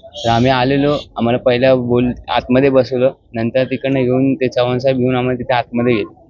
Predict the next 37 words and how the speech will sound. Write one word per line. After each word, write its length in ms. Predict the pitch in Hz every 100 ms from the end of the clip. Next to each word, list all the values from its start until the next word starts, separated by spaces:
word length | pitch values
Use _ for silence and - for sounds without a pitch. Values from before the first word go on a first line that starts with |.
| - 110
रूममध्ये. 400 | 110 104 101 - _ _ _ _ 107
आम्हाला 240 | 117 135
बसवलं 360 | 127 123 143 139
पहिला, 280 | 131 131
नंतरला 440 | 135 123 120 127 135
मग 220 | 135 131
काय, 360 | 123 - 120 123 -
कशाला 300 | 123 117 127
मारलं, 300 | 123 120 117
का 200 | 120 120
मारलं 300 | 120 117 120
असं 180 | 117 131
बोलून 220 | 123 131
बोलून 160 | 135 135
आम्हाला 220 | 131 131
मारायला 380 | 127 117 117 113
लागलं. 200 | 104 127
दुसरा 300 | 131 139 147
एक 220 | 139 135
पोरगा 360 | - 139 127 139
असा 160 | 143
होता 320 | 143 127 120 131
चेन 260 | 127 123
घातलेली, 340 | 117 117 120 127
आम्हाला 280 | 123 127
वाटलं 160 | 135 143
तो 100 | 139
पोलीसवाला 540 | 135 139 135 139 117
आहे, 260 | 101 - _ _ _ _
तो 80 | 123
पण 180 | 117 147
मारत 240 | 143 143
होता, 140 | 139 147
आम्ही 160 | 143
काय 100 | 143
बोललो 340 | 139 127 131 131
नाही. 180 | 101